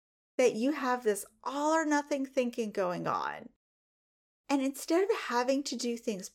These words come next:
perfectly or not at all, let's instead do things not perfectly. You know, let's have a very badly cleaned bathroom, but that's better than a bathroom that's not cleaned at all.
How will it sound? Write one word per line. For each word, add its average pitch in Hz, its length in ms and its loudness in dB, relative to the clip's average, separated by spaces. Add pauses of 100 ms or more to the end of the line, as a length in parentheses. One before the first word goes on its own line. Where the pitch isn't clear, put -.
perfectly 320 840 -2 (380)
or 226 120 2
not 214 300 0
at 202 100 0
all, 277 580 0 (480)
let's 370 320 0 (100)
instead 302 500 2
do 262 220 0
things 277 520 0 (200)
not 220 360 2
perfectly. 170 760 0 (120)
You 262 120 -4
know, 269 300 2 (360)
let's 523 220 6
have 480 340 6
a - 60 -4
very 247 260 8
badly 185 540 4
cleaned 214 460 0
bathroom, 226 420 4 (1300)
but 339 180 4
that's 330 300 4
better 320 520 4
than 285 160 2
a 285 60 2
bathroom 285 640 0
that's 240 260 0
not 220 260 2
cleaned 220 280 -4
at 185 100 2
all. 156 400 2